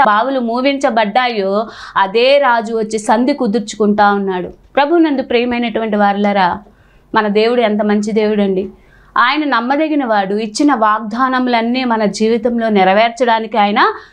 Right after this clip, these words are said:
సామర్థ్యం కలిగిన వాడు. అయితే ఈ సామర్థ్యము మనకి ఏ విధంగా అనుగ్రహించబడిద్దనంటే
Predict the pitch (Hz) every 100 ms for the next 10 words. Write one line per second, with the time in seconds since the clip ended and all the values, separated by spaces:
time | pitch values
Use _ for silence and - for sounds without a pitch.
0 | _ - 254 247 349 339 320 311 240 214
1 | 214 214 202 196 208 208 214 220 214 240
2 | 247 311 302 240 277 262 226 208 208 202
3 | 233 277 285 277 262 233 208 240 233 226
4 | 208 214 190 202 196 185 185 190 202